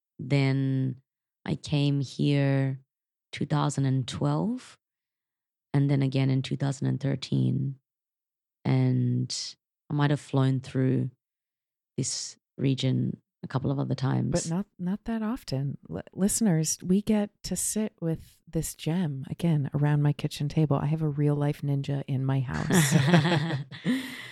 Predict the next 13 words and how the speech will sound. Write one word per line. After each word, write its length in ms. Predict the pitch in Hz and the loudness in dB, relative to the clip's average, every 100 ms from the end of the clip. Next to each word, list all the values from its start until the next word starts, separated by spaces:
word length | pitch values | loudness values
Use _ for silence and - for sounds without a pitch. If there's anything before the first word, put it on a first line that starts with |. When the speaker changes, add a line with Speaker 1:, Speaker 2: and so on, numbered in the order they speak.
| - - - | -20 -20 -4
Speaker 2:
Um, 580 | 170 156 151 147 147 151 _ - | 0 2 2 -2 -4 -8 _ 2
we're 100 | 165 | 2
super 300 | - 196 175 | 2 0 0
excited. 460 | 165 - 170 160 - | 0 0 0 0 0
So 280 | 156 147 - | 2 2 0
while 340 | 160 160 170 | 0 0 2
you're 160 | 190 170 | 0 0
here, 380 | 160 180 175 170 | 0 2 2 2
you're 260 | 160 156 | 2 0
seeing 460 | 156 - 165 175 180 | 0 2 4 4 0
people. 420 | - 180 - 180 | -2 -2 2 2
Are 120 | 175 | 2
you, 400 | 160 151 143 147 | 2 0 2 0